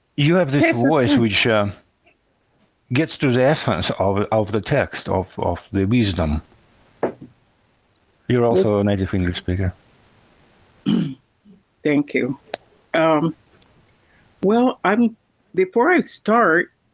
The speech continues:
Speaker 2: I'm, I wanna just connect very briefly with the page, uh, from yesterday. And one of the things that I thought about from yesterday to today
Speaker 1: I haven't
Speaker 2: was
Speaker 1: offended you, have I?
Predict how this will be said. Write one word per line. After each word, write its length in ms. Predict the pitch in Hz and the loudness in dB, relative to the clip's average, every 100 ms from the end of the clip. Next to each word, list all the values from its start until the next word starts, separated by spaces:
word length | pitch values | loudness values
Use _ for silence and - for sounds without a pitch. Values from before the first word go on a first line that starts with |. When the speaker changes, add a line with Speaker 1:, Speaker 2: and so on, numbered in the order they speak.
| _ | _
Speaker 2:
I'm, 260 | 165 180 - - | 0 0 -2 0
I 120 | 180 | 0
wanna 280 | 185 202 190 | 2 2 2
just 240 | 170 - | -2 -4
connect 460 | - 180 175 185 - | -2 0 0 -2 -4
very 180 | 165 185 | 0 2
briefly 460 | 175 180 180 - 170 | 2 0 -2 0 0
with 180 | 160 160 _ _ _ _ | 0 -2 _ _ _ _
the 140 | 151 - | -2 -2
page, 480 | - 175 165 160 - - | -2 0 2 0 -4 -2
uh, 280 | 151 143 - | 0 0 -2
from 200 | 160 151 | 0 2
yesterday. 760 | 170 214 - - 185 123 127 156 _ _ _ _ _ _ _ - | 2 -2 -2 -2 0 0 -2 -4 _ _ _ _ _ _ _ -2
And 420 | 165 165 156 151 - _ _ _ _ | 0 2 2 0 -6 _ _ _ _
one 200 | 175 196 | 0 2
of 80 | 214 | 2
the 100 | 190 | 0
things 280 | - 180 170 | -2 -2 0
that 120 | 165 | 0
I 140 | 156 | -2
thought 420 | 156 - 190 240 240 | -2 -4 0 2 0
about 460 | 160 147 156 - _ _ _ | 0 0 0 -2 _ _ _
from 260 | - 151 151 | -4 0 2
yesterday 460 | 147 160 175 156 143 | 2 0 -2 0 -2
to 180 | - | -6
today 600 | 143 139 156 170 139 151 - _ _ _ _ _ _ _ _ _ - | -4 -2 0 0 0 -2 -6 _ _ _ _ _ _ _ _ _ -2
Speaker 1:
I 60 | 107 | 0
haven't 180 | 170 | 2
Speaker 2:
was 140 | 160 160 | 0 0
Speaker 1:
offended 280 | 123 110 98 | 0 -2 -2
you, 120 | 101 | 0
have 180 | 110 104 | 0 0
I? 280 | 101 95 | 0 -2